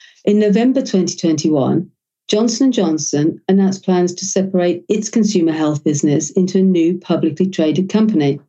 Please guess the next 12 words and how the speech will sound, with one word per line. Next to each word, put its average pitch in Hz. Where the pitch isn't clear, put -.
That 226
separation 175
is 196
expected 202
to 214
be 233
completed 165
in 190
eighteen 180
to 190
twenty-four 160
months. 202